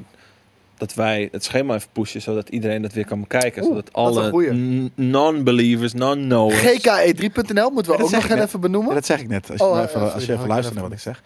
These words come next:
Speaker 3: zeg. Nick Martinez zegt, "Wat is G K E drie punt N L?" Als het ware, zegt hij dat.
Speaker 2: Zeg maar.
Speaker 3: Dat is, eh, een, een website speciaal gemaakt door Arctic Knob voor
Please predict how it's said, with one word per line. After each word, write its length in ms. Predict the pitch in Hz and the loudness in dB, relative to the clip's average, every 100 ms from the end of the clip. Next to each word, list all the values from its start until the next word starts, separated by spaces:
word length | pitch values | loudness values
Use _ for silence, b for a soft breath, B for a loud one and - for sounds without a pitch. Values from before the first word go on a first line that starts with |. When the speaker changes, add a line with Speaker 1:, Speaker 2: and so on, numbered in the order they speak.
| B | B
Speaker 3:
zeg. 80 | - | -2
Nick 120 | 147 | 0
Martinez 300 | 139 165 135 | 0 -2 -2
zegt, 140 | 127 117 | -2 0
"Wat 160 | 147 | 0
is 120 | 160 | 0
G 40 | - 135 | -2 0
K 60 | 127 | 2
E 160 | 120 | 0
drie 160 | 117 143 | 0 -4
punt 220 | 123 101 | -4 -6
N 60 | 92 | -8
L?" 240 | 135 - - - | -8 -12 -20 -8
Als 120 | 107 | -8
het 100 | 98 | -4
ware, 300 | 87 90 139 | -4 -4 -6
zegt 220 | - 95 | -6 -6
hij 80 | 92 | -6
dat. 80 | 98 | -8
Speaker 2:
Zeg 120 | 139 | -8
maar. 180 | 185 196 B B - | -8 -10 B B -6
Speaker 3:
Dat 120 | 139 | -2
is, 180 | 147 151 | 0 2
eh, 140 | 127 113 | 2 2
een, 280 | 120 113 110 | 0 -2 -2
een 120 | 113 | 0
website 560 | 147 - 139 113 - | 0 2 0 0 -2
speciaal 480 | 101 - 123 165 156 | -8 -6 -2 0 0
gemaakt 400 | 120 120 127 135 - | 0 -2 -2 -2 -2
door 160 | 117 - | -2 0
Arctic 280 | 143 175 - | 0 0 -4
Knob 340 | 107 110 - B B B B | -4 -4 -6 B B B B
voor 480 | - 165 147 135 | -2 2 4 2